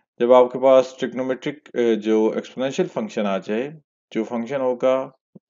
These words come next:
with some constant हम उसे सिलेक्ट करेंगे। Same is the case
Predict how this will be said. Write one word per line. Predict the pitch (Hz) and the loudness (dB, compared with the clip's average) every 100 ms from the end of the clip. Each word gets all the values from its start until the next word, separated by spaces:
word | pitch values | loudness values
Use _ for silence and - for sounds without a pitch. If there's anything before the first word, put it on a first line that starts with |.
| _ 104 | _ -12
with | - | -8
some | 110 104 101 | -8 -6 -4
constant | 110 110 139 131 | -6 -6 -10 -8
हम | 131 127 | -10 -10
उसे | 123 131 | -10 -12
सिलेक्ट | - 127 123 | -8 -8 -8
करेंगे। | - 127 127 127 123 - - _ _ _ _ _ - | -6 -6 -4 -6 -8 -10 -20 _ _ _ _ _ -8
Same | - 139 143 | -2 0 0
is | 120 | -2
the | 127 | 0
case | 135 135 135 - | 2 2 2 -4